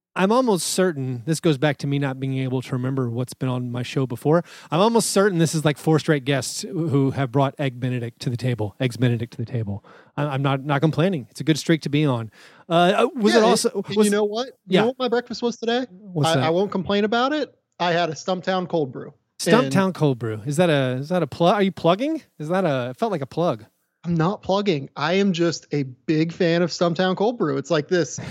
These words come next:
Speaker 1: <laughs>
Speaker 2: brewery, uh, coffee brewery that started up in Portland, I guess.
Speaker 1: Right.
Speaker 2: Uh, the only reason I know this is I think that Ian Carmel explained it to me one time. Um, he, like, uh,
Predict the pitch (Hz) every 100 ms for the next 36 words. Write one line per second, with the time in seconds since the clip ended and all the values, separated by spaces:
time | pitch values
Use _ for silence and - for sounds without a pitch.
0 | 156 - 131 143 151 175 208 160 147 139
1 | 165 160 180 - _ 165 202 180 165 -
2 | 156 160 175 202 233 170 143 - - 160
3 | 165 160 160 165 151 - 165 196 190 190
4 | 180 180 208 - - - 120 131 120 -
5 | 156 143 170 175 147 156 147 139 147 135
6 | 139 147 139 175 156 147 135 - _ 156
7 | 151 139 147 139 135 143 - 147 147 143
8 | - 143 135 135 139 139 131 131 - -
9 | - - - 151 143 143 135 139 - -
10 | 196 202 175 151 139 - - - _ -
11 | 147 139 139